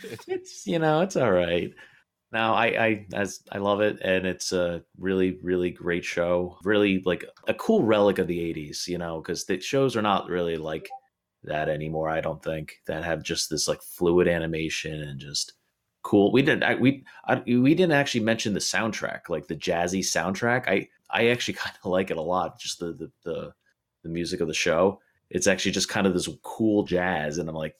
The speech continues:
"This is kinda neat." <laughs> This is, it's very different. But yeah, so it's, it's pretty unlike anything, uh, I, I, I've seen up before I saw that, so it's,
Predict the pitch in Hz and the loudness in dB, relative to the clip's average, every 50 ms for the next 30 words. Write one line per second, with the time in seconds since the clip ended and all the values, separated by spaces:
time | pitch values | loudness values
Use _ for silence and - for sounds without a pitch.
0 | - - 143 - - - - - 131 104 95 101 123 120 - - - - - 117 | -4 -2 -2 -2 -2 -4 -2 0 2 2 2 2 0 -2 -4 -6 -8 -8 -6 -4
1 | 113 127 113 - - - - _ _ - _ _ - - 101 95 123 127 110 190 | -2 -2 -2 -2 -2 -4 -8 _ _ -20 _ _ -12 -6 0 2 4 4 4 4
2 | - 101 104 - - - - - - - _ _ - _ _ _ _ _ _ - | 2 0 0 0 -2 -6 -6 -8 -12 -12 _ _ -20 _ _ _ _ _ _ 2
3 | 92 95 104 95 85 82 - - 95 85 90 95 - 101 120 123 - - 170 165 | 4 6 6 6 6 4 2 2 4 4 4 4 2 0 -2 -2 0 2 4 4
4 | 156 143 135 127 110 110 - 107 101 101 98 - 101 95 92 90 87 82 80 - | 4 4 4 4 4 4 4 2 2 2 2 0 0 0 0 0 -2 -4 -6 -8
5 | - - - - - - - - - - 95 101 95 85 - - - 90 87 87 | -10 -10 -10 -8 -6 -8 -8 -6 -4 -2 0 0 0 0 -2 -2 -4 -4 -4 -4
6 | 80 - - - 82 - 92 90 85 78 76 - 90 87 82 78 78 82 78 - | -6 -8 -10 -14 -8 -4 -2 -2 -2 -2 -2 -4 -4 -4 -4 -4 -6 -8 -8 -8
7 | - 87 82 80 82 80 - - - - - | -6 -6 -6 -6 -6 -6 -8 -8 -10 -10 -14